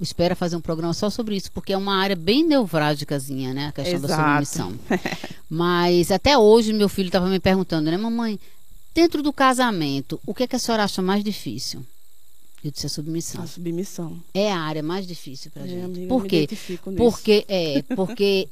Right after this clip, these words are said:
Speaker 1: principalmente você submeter nas coisas que você não concorda, né? Porque o seu esposo, ele decide, né? E você tem que submeter. Primeiro porque você tá submetendo a Deus, né? Mas vamos lá.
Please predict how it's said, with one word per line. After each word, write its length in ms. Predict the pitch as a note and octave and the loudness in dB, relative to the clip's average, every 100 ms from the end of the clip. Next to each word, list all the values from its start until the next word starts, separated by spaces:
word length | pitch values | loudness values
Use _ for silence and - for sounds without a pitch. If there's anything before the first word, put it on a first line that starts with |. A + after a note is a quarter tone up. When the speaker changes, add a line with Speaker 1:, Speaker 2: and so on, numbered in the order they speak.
| - | -2
Speaker 1:
principalmente 640 | C4 D#4+ C#4 C#4 A3+ A3 | 4 4 6 4 4 2
você 220 | G#3+ G#3+ | 2 0
submeter 480 | G#3 G#3+ G3 F#3+ G#3 | 0 -2 0 0 2
nas 160 | A3 - | -2 0
coisas 220 | G#3+ G3 | -2 -2
que 140 | - | -6
você 320 | F#3 F#3 - F#3 | -6 -4 -2 -2
não 300 | F#3 G3 A3+ | 0 -2 -4
concorda, 840 | A#3+ A#3 - B2+ A2+ A#2+ A#2+ C3 B2 - - | -8 -8 -8 -8 -6 -8 -8 -10 -10 -12 -10
né? 240 | C#3 D#3 - - - - - | -10 -10 -12 -14 -14 -14 -10
Porque 640 | C#3+ - D3+ C#3+ C#3 B2 - - - - | -10 -10 -8 -6 -6 -8 -12 -14 -14 -14
o 80 | - | -10
seu 200 | D#3 E3 | -6 -4
esposo, 480 | E3 - - E3+ E3 | -4 -4 -2 -2 -2
ele 160 | E3+ D#3+ | -4 -2
decide, 720 | D3 E3 - D#3+ F3 G3+ A#3 | -2 -4 -4 -2 -2 -4 -6
né? 240 | F3 E3+ - - - | -4 -6 -8 -12 -10
E 60 | D#3 | -8
você 200 | D3 D#3+ | -4 -4
tem 140 | E3 | -4
que 60 | E3+ | -6
submeter. 520 | - D3 D3+ C#3+ B2+ | -6 -6 -6 -6 -10
Primeiro 240 | E3 A3 C4+ | -2 2 2
porque 120 | C#4+ | 0
você 120 | - | -2
tá 120 | - | -2
submetendo 480 | B3 A#3+ A3+ A#3 A#3+ | 0 0 0 0 0
a 40 | D4+ | 0
Deus, 300 | D#3+ C#3 C3 | 0 0 0
né? 80 | E3 | -2
Mas 120 | G3+ | -2
vamos 180 | A#3 G3 | -4 -4
lá. 160 | G#2 | -6